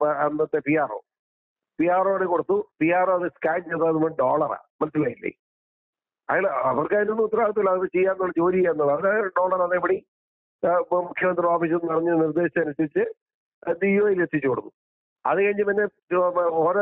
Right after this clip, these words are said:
രാജ്യത്തും പര-, പിണറായി പോകുന്നതനുസരിച്ച് ഇങ്ങോട്ട് വന്നോണ്ടിരിക്കുകയാണ്. ബ-, package ഇതുപോലുള്ള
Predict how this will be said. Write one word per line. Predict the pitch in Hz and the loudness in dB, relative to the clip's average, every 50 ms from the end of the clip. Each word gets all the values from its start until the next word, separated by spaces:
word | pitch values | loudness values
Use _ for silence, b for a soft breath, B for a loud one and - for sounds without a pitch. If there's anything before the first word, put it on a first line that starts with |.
| 202 196 | 2 2
രാജ്യത്തും | 185 180 180 - 196 190 - 202 185 180 | 2 0 0 0 -2 -2 0 -2 0 0
പര-, | 175 170 175 170 147 | 2 2 2 2 0
പിണറായി | 160 156 165 175 180 185 180 | 0 0 2 2 2 0 0
പോകുന്നതനുസരിച്ച് | 165 175 180 185 190 180 175 170 151 165 | 0 -2 0 0 0 0 0 0 0 0
ഇങ്ങോട്ട് | 170 160 170 165 165 156 | 0 0 2 0 0 0
വന്നോണ്ടിരിക്കുകയാണ്. | 151 160 180 175 170 165 151 143 143 139 131 123 - | 0 0 -2 0 0 -2 0 0 0 0 0 0 -2
ബ-, | 139 143 131 151 | -2 -2 0 0
package | 151 156 160 156 147 147 | 0 0 2 2 0 0
ഇതുപോലുള്ള | 151 147 151 143 131 123 | 0 2 0 0 0 0